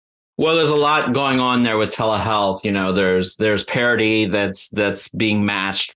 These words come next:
between the telehealth visit and an in-person visit, that could really, um, be to the detriment of hospitals standing up telehealth programs. So if that does get pushed out, if those waivers do get extended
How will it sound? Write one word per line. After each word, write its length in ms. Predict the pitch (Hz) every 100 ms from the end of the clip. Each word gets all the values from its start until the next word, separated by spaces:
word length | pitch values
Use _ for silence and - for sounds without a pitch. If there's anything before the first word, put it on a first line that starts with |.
| -
between 460 | 101 - 104 101
the 100 | 92
telehealth 500 | 90 104 104 104 101
visit 380 | 107 101 98 98
and 220 | 95 95
an 100 | 92
in-person 520 | 92 95 104 95 104
visit, 420 | 98 95 98 95 - _ _ _ _
that 240 | 101 113 -
could 160 | 110 95
really, 580 | 104 104 101 98 90 -
um, 280 | 92 90
be 140 | 95 101
to 120 | -
the 100 | 98
detriment 600 | 95 101 95 98 95 90
of 180 | - 87
hospitals 600 | - 98 95 - 98 90
standing 320 | - 95 95
up 120 | 90 85
telehealth 480 | 85 90 95 95
programs. 680 | - 98 95 90 87 90 90 - _ _ -
So 260 | - 120
if 120 | 110 107
that 300 | 120 117 101
does 340 | 110 107 95
get 380 | 117 101 92 -
pushed 340 | - 107 -
out, 400 | 82 101 101 95
if 100 | 101
those 220 | 95 107 101
waivers 440 | 107 104 98 87
do 200 | 113 107
get 160 | 110 98
extended 640 | 87 - 101 98 95 90